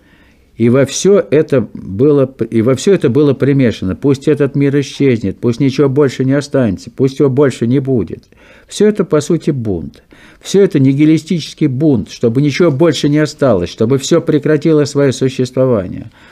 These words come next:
Это достигло пика напряжения, и как раз на пике напряжения,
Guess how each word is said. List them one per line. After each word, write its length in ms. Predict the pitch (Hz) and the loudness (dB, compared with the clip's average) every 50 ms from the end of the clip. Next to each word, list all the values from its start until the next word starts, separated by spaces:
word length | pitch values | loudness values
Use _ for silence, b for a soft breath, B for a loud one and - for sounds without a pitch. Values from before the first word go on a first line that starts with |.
| B B | B B
Это 200 | 127 131 143 151 | 0 0 0 2
достигло 520 | 143 170 165 - - - 180 156 165 165 | 2 2 0 0 0 0 0 2 2 -2
пика 320 | 156 - 175 160 160 - 151 | 0 2 0 0 2 0 0
напряжения, 680 | 151 147 143 165 151 151 135 156 175 165 147 139 139 | 0 0 0 0 0 0 0 0 0 2 2 0 0
и 40 | 131 | -2
как 240 | 135 147 131 - - | -2 -6 -6 -2 -2
раз 200 | 165 151 151 - | -2 -2 -2 0
на 120 | 139 131 | -2 -2
пике 320 | 131 - 175 151 - - 117 | 0 0 -2 -2 -2 -2 -2
напряжения, 840 | 117 110 - 110 104 98 95 107 135 156 160 156 143 127 - - - | -2 -2 -2 -4 -4 -2 -2 0 0 0 0 0 -2 -6 -8 -12 -16